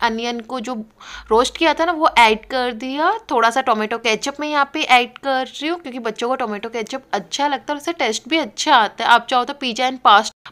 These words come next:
पास्ता वाला जो केचप आता है ना, सॉस आता है, वो भी ऐड कर सकते हैं, थोड़ा सा स्पाइसी खाना है तो। उसके बाद में जो बॉइल्ड, बॉइल्ड पास्ता था वो ऐड कर दिया है। इन सबको मिला लेंगे। लास्ट में मैंने यहाँ पे चीज़ ऐड की और हमारा टेस्टी टेस्टी पास्ता यहाँ पे बनके तैयार है और बच्चों का तो फेवरेट होता है पास्ता। और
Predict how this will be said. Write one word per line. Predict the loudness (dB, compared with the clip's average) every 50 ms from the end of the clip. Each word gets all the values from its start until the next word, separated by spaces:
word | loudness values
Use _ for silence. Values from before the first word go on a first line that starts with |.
| 8
पास्ता | 10 10 10 10 8 4 4
वाला | 6 6 4 2
जो | -2 -4 -4
केचप | -4 -4 -4 -4 -6 -4 2 4
आता | 4 4 4 2
है | -2
ना, | -2 -2
सॉस | -2 -2 -2 -2 0 -2
आता | -2 0
है, | 0 0
वो | 2 2 0
भी | 0 2 4
ऐड | 4 4 4 2
कर | -2 -2 -2 -2 0
सकते | -2 -4 -4 -4 -4
हैं, | -2 -2
थोड़ा | -2 -2
सा | -2 -4
स्पाइसी | -8 -4 0 0 0 0 0 -4 -6 -6
खाना | -2 0 0 0 0 -2 -4
है | -4 -6
तो। | -6 -8 -8
उसके | -8 -8 -10 -8 -8 -4
बाद | -2 -2 -2 -2
में | -4 -6
जो | -6 -6 -6 -4
बॉइल्ड, | -2 0 2 2 2 2 0 -2 -4 -8 -12 -14 -16 -14 -14 -14 -14 -16 _ -18 -14 -10 -10 -10 -8 -2
बॉइल्ड | 2 4 4 4 4 6
पास्ता | 8 8 8 8 8 4 2 4
था | 4 4
वो | 4 6 6 6
ऐड | 8 6 4 4 2
कर | -2 -2 0 0 0 0
दिया | -2 -4 -2 0 0
है। | 0 0
इन | -2 -4
सबको | -8 -8 -6 -4 -4 -2
मिला | -2 0 2 2 2 2 2
लेंगे। | 0 -4 -8 -8 -6 -4 -4 0
लास्ट | 4 6 6 6 4 2 -4
में | -6
मैंने | -4 -4 -4 -2
यहाँ | -2 -4 -2 -2
पे | -2
चीज़ | -2 -2 -2 0 0 0 2 4 6
ऐड | 6 6 6 6 2 -4
की | -10 -6 -4 -2 0
और | 0 0 0
हमारा | 0 -2 -2 0 0 0 0 0 -2
टेस्टी | -2 -2 -4 -6 -6 -8 -6
टेस्टी | -4 -4 -6 -6 -8 -10 -8
पास्ता | -4 0 0 0 0 -2 -6 -6 -4
यहाँ | -4 -4 -4 -4
पे | -4 -6 -6
बनके | -4 -4 -4 -4 -6 -10 -10 -10
तैयार | -6 -6 -4 -2 -2 0 0 2 2 2 0 0
है | 0
और | 0 -2 -2
बच्चों | -2 -6 -10 -8 -8 -8
का | -6 -6 -6
तो | -6 -6 -8
फेवरेट | -4 -4 -4 -2 -2 -4 -6 -6
होता | -6 -6 -4 -4
है | -4 0
पास्ता। | 0 0 0 0 -4 -2 0 0
और | 0 0